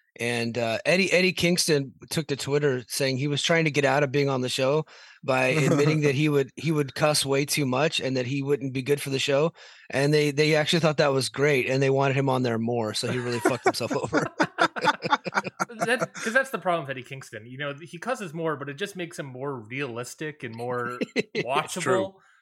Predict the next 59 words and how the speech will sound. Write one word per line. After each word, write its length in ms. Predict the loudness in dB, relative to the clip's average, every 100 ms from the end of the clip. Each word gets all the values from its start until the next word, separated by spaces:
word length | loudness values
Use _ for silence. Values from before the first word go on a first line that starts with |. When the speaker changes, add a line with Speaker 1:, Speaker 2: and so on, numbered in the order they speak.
| _
Speaker 3:
So 220 | -14 -12
it's, 180 | -12 -14 -16
it's, 180 | -10
Speaker 1:
Yeah. 160 | -4 -2
Speaker 3:
the 40 |
guy's 260 | 2 0 0
too 160 | -8 -8
charismatic 640 | -8 -8 -8 -10 -10 -14
to 80 | -18
be 120 | -16
able 160 | -14
to 60 | -14
Speaker 2:
That's 80 | -6
Speaker 3:
do 40 |
Speaker 2:
my 100 | -4
Speaker 3:
it, 80 | -2
Speaker 2:
dude 200 | -2 0
Speaker 3:
so. 60 | 0
Speaker 2:
right 180 | -2
there. 260 | -4 -6 -8 _ _ _ _
Speaker 3:
Um, 300 | -6 -4 -2
Speaker 1:
Yeah. 60 | 0
Speaker 2:
Uh, 280 | 0 -2 -6 -12 _ _
Speaker 3:
other 220 | -2 0
news 460 | -2 -6 -8 -12 -12
that 160 | -12 -12
came 240 | -14 -10
out, 240 | -12 -12
uh, 300 | -14 -12 -12 -14
s-, 140 | -14 -16
sort 240 | -10 -8 -8
of 180 | -10 -16 -14
sadder 360 | -8 -6 -6
news, 240 | -8 -12 -18
I 100 | -18
guess 180 | -20 -20
you 80 |
could 100 | -20
say, 200 | -12 -10
but, 160 | -6 -6
uh, 80 | -6 -4
uh, 40 |
uh, 480 | -2 -2 -6 -12 -12 -12 -16
you 300 | -14 -14 -14 _
take 180 | -10 -6
it 60 | -6
out 100 | -6
of 60 |
this. 140 | -10 -14 _ _
Uh, 140 | -8
Jeff 180 | -4 -2
Hardy, 340 | 2 0 0 -6
it 40 |
was 120 | -12 -10
announced 360 | -10 -10 -12
that, 120 | -12 -10
uh, 220 | -12 -12
his 240 | -14 -14
license, 520 | -8 -10 -10 -18 -20